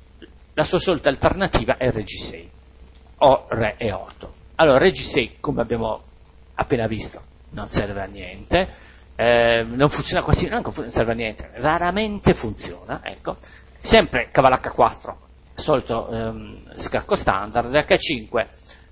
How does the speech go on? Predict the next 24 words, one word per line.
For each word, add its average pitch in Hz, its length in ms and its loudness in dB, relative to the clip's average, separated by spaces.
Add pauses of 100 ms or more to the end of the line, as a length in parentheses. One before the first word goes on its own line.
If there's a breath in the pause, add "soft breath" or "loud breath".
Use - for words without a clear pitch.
eh, 117 360 0
donna 156 240 6
fe 175 180 2
sette 180 300 0
scacco, - 640 -6
e - 160 -10
qui, 101 240 -10
eh, 82 140 -10
niente, 113 280 -4
o 135 140 4
gli 131 100 -4
diamo 123 200 -2
il 113 60 -10
matto 127 400 -2
oppure 123 200 -4
un 110 220 -6
vantaggio 113 360 -2
decisivo, 113 480 -6
cioè 113 140 -6
è - 20 -6
inutile 127 280 -6
starla 104 240 -4
a - 20 -16
calcolare. 90 460 -12